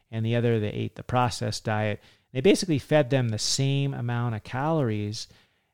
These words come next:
but the one group, the calories came from processed foods. For example, you know, part of the thing was, like, cheese, right? One of them had, like, Velveeta processed cheese. The other one had, you know, a more natural, wholesome, you know,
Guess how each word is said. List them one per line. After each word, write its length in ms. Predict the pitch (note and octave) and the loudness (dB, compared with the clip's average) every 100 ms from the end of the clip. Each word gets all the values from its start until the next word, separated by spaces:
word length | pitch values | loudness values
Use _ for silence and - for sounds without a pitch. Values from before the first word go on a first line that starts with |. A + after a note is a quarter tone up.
| _ | _
but 320 | C3 C3 - - | -2 -2 -2 -10
the 100 | A#2+ | -10
one 320 | A2 C#3 F#3 F3 | -4 0 0 0
group, 380 | C#3+ C#3+ C3+ _ _ _ | 2 0 -2 _ _ _
the 80 | A#2+ | -14
calories 500 | - A#2+ B2 A#2+ A2 | -4 -2 0 -2 -4
came 380 | - A#2+ A2+ A2 | -4 -4 -2 -4
from 200 | - A2 | -8 -8
processed 560 | B2 B2 - A2 - - | -2 -2 -2 -6 -10 -8
foods. 240 | G#2+ G#2 | -8 -6
For 140 | B2+ | -4
example, 560 | A#2+ B2 A#2 A#2 A2+ A2 | -2 -2 -4 -2 -2 -2
you 120 | A2 | -4
know, 180 | G#2+ G2+ - _ _ _ _ _ _ | -6 -8 -14 _ _ _ _ _ _
part 200 | - C3 | 2 4
of 120 | B2 G#2 | 4 0
the 380 | A2 G#2 G#2+ - | -2 -2 -4 -4
thing 280 | B2 A#2 G#2+ | -2 -2 -2
was, 180 | G#2 | -4
like, 240 | G#2 G2 - - _ _ _ _ | -6 -8 -10 -18 _ _ _ _
cheese, 460 | - C3+ B2+ G#2+ G2+ | -4 0 0 -2 -6
right? 200 | G#2 A2+ | -6 -4
One 120 | A#2 | -6
of 60 | A2 | -6
them 120 | G#2+ | -6
had, 200 | A2 G#2 | -6 -6
like, 200 | G2+ G2+ | -6 -6
Velveeta 420 | G#2 G#2 A#2 A2 | -6 -4 -2 -2
processed 500 | - A2 G#2+ A#2 G#2+ | -4 -4 -4 -8 -8
cheese. 320 | - C#3+ C#3+ A2 | -2 0 0 0
The 100 | A2+ | -2
other 140 | A2 | -2
one 140 | G#2+ | -4
had, 400 | G2+ G2 G2 G2+ - _ _ _ | -6 -6 -6 -8 -14 _ _ _
you 120 | A#2 | -10
know, 120 | G#2+ G#2 | -6 -4
a 40 | |
more 180 | A2 G#2+ | -4 -4
natural, 760 | G#2+ G#2+ - - G#2 G2+ G2+ _ _ _ _ | -4 -4 -6 -6 -6 -6 -10 _ _ _ _
wholesome, 680 | A#2 A2+ - G#2+ G#2 G2+ A2 | -4 -4 -4 -6 -6 -6 -8
you 120 | G#2 | -8
know, 300 | G#2 G2+ | -8 -8